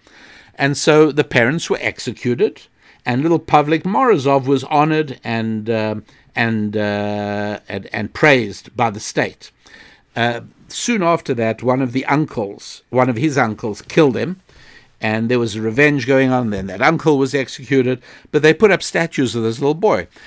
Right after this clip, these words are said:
Dividing, causing a gap between parents and children is what socialism wants to do. It's part of the entire purpose of public education,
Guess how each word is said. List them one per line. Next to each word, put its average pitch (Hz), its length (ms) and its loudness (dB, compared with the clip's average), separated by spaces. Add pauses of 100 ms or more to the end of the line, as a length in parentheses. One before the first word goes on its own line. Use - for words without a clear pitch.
(240)
Dividing, 165 1040 2
causing 220 480 2 (140)
a 127 180 -2
gap 123 460 -2
between 123 480 -4
parents 147 400 -4
and 123 100 -6
children 113 400 0
is 104 160 -6
what 117 180 -4
socialism 123 640 -2
wants 107 300 -4
to 127 100 -6
do. 156 260 0 (800)
It's - 380 2 (280)
part 160 260 6
of 147 80 -4
the 131 120 -2
entire 120 400 2
purpose 120 600 -2
of - 260 -6
public 127 340 0
education, 156 720 -4